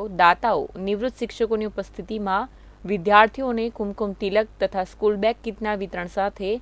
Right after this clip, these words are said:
આવકાર આપવામાં આવ્યો હતો. શાળાના મુખ્ય શિક્ષક ગજેન્દ્ર પટેલે વિદ્યાર્થીઓના સર્વાંગી વિકાસ માટે જરૂરી સુવિધાઓ પ્રદાન કરવા બદલ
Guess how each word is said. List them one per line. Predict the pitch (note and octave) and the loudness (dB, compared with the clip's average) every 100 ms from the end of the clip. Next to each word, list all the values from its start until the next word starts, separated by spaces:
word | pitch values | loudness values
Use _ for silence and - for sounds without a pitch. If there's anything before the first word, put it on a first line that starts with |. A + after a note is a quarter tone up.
| - - - | -8 -18 4
આવકાર | F3+ G3 G#3 F3 | 4 6 4 4
આપવામાં | E3 - D#3+ D#3 | 4 2 0 0
આવ્યો | C#3+ D3+ | -2 -6
હતો. | D#3 - - - - - - - | -8 -6 -8 -10 -20 -20 -20 0
શાળાના | A#3 G#3 A#3 B3+ | 6 6 6 0
મુખ્ય | B3 - B3+ | -2 -4 -4
શિક્ષક | A#3+ A3+ - A#3+ G3+ | -2 -6 -2 -2 0
ગજેન્દ્ર | F#3+ G3+ G3 | -2 0 0
પટેલે | G3 F#3+ F#3+ G3 G#3 | 0 0 0 0 0
વિદ્યાર્થીઓના | G#3 E3+ F#3+ F#3 F3+ F#3+ F#3 | 0 0 2 2 0 -4 -6
સર્વાંગી | - F#3+ F#3 G3 A3+ | -2 0 0 0 -2
વિકાસ | A3+ A3+ A3 A3 | -2 -2 -2 -2
માટે | G#3 G#3 G3+ F#3+ A#3+ - - - - | -2 -2 -2 -2 -2 -6 -20 -20 -14
જરૂરી | F3 G#3+ A3 C4+ D4 | 4 6 6 4 -2
સુવિધાઓ | - A3 G#3 G#3 G#3 | -2 -2 0 2 0
પ્રદાન | G3+ F#3+ F#3+ F#3+ | 0 0 0 0
કરવા | F#3+ F#3+ | 0 0
બદલ | F3 F3 G3+ | 0 0 -2